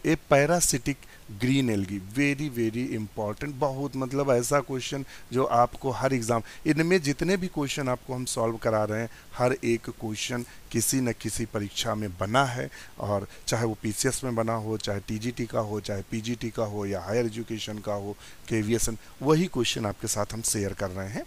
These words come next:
तो parasitic green एल्गी इनमें से कौन सा है, तो आप बताइएगा। चार option दिए गए हैं। तो पैरासिटिक, जब green एल्गी की बात करते हैं, तो उनमें सबसे पहला नाम जो हमारे सामने आता है,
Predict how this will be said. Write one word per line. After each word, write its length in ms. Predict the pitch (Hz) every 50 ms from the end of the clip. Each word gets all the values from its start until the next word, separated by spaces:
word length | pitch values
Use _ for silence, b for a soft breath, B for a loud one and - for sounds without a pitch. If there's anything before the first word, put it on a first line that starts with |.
| - B B B B B B B B -
तो 80 | 175
parasitic 640 | 151 - 165 160 165 185 180 - 175 165 - 180 151
green 260 | 147 156 160 165 175
एल्गी 300 | 170 165 160 151 147 170
इनमें 300 | 165 - 139 139 139 143
से 160 | 143 - - 143
कौन 340 | - - 127 120 131 143
सा 180 | 147 - 135 117
है, 340 | 113 131 226 320 B B B B B B B -
तो 60 | 120
आप 100 | 110 107
बताइएगा। 480 | 104 117 - 120 113 113 120 120 175
चार 380 | 196 - - 139 127 120 127 123
option 460 | - - 113 104 - - - 123 113
दिए 220 | 104 107 104 104 101
गए 120 | 95 104
हैं। 200 | 107 131 208 302 B B B B B -
तो 60 | -
पैरासिटिक, 560 | - - 147 147 175 180 - - 175 - 180
जब 240 | 160 180 160 156 135
green 300 | 120 131 131 151 170 175
एल्गी 320 | 175 - 147 139 131 151 151
की 120 | - 156
बात 260 | 131 131 123 127 131 - -
करते 260 | - 120 113 - -
हैं, 260 | 120 120 120 123 123 117 B B B B
तो 80 | - -
उनमें 380 | - - 135 135 135 143 156 147
सबसे 420 | - - - 156 - - - 175
पहला 520 | - - - - 123 120 120 131 156 165
नाम 260 | 156 143 139 131 131 123
जो 100 | 127 127
हमारे 440 | 120 120 120 113 113 113 120 120 B B B B
सामने 420 | B - - 110 110 113 123 135 135
आता 400 | 120 107 101 - - 107 104 104
है, 80 | 107